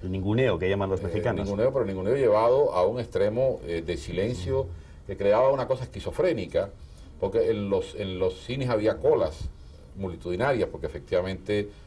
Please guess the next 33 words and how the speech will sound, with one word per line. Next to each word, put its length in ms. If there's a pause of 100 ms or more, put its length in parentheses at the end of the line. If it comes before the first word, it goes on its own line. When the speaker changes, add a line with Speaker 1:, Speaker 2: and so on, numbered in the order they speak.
(140)
Speaker 2:
fue 120
una 80
película 320
muy 160
bien 120
recibida, 640 (380)
luego 260
ganó 300
el 60
Gran 260
Premio 320
en 60
el 60
Festival 380
de 80
Delhi, 520 (280)
eh, 80
fue 140
una 120
película 680
que 120
tu-, 180
aquí 240
la 120
sini-, 280
la 100
revista 280
Cineast 540 (340)
le 80
dedicó 360
un 300
buen 140
espacio, 640